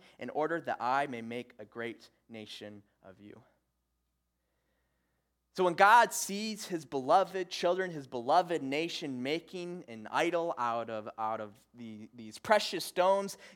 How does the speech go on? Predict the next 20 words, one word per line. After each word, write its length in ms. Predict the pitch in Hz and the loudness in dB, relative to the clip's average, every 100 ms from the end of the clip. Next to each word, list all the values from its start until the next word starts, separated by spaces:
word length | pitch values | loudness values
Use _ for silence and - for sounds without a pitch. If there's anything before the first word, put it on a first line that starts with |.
| - | 6
God 560 | 190 208 226 226 226 220 - | 8 10 8 6 2 -4 -4
is 220 | 180 175 | -2 -2
filled 580 | - - 247 175 147 143 - | 0 4 6 6 4 -4 -8
with 200 | 190 185 | -8 2
anger. 320 | 247 311 233 139 | 4 4 2 0
He 140 | 165 | 0
is 160 | 175 - | -2 0
filled 300 | 240 277 277 | 4 4 4
with 180 | 214 | -2
wrath, 300 | 208 254 220 - | 2 2 2 -2
and 120 | 196 | -6
he 120 | 214 | -6
wanted 360 | 196 233 294 330 | 0 2 4 0
to 100 | 294 | -2
consume 460 | 262 233 262 269 | -2 -2 -4 -2
them 260 | 247 262 220 | 0 0 0
right 320 | 196 240 226 - _ | 2 2 0 -12 _
then 500 | 165 240 226 196 196 196 _ - | 0 2 4 2 -2 -10 _ -2
and 180 | 208 | 4
there. 300 | 254 294 123 | 6 4 2